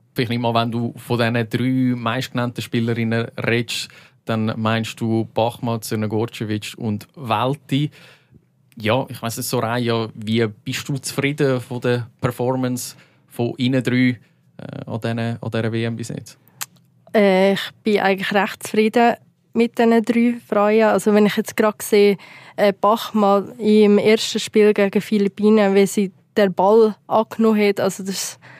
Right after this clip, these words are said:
Speaker 2: ist nicht von dieser Welt gewesen, wie sie den Ball abgenommen hat und nachher weiterverwertet hat. Aber, äh, auch das Gleiche bei der Czernogorcevic. Also sie zeigt auch super Partien. Bei ihr habe ich einfach das Gefühl,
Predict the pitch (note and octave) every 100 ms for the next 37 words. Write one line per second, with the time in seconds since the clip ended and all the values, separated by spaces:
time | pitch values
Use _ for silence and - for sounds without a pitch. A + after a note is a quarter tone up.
0 | - _ - A#3 A3 A#3+ A3 G#3+ G3+ F#3
1 | A3 - - A3+ A3+ G3+ G#3 G#3+ G3+ G3+
2 | F#3+ F3+ F#3+ A3 G#3 - - A3+ G#3 G#3
3 | G#3 G3 G3 G#3+ G#3 - G#3+ A3 F#3+ F#3+
4 | G3 G#3+ G3+ G#3+ G3 - - - - -
5 | G#3 G3+ G3+ - - G#3 G#3 G3+ G3 -
6 | _ _ - A#3 G#3 - A#3+ A#3 - G#3+
7 | G3 G#3+ G#3 A3 G#3 G3+ G#3+ A3+ - B3+
8 | A#3 - F#3 F3+ G#3 - G3+ - - _
9 | _ - A3+ G3 - A3 G#3 B3 - -
10 | A3 G3+ - A#3 A#3+ A#3 A#3+ - A#3+ B3+
11 | A#3+ A3 G#3 - B3+ - - - A3+ A#3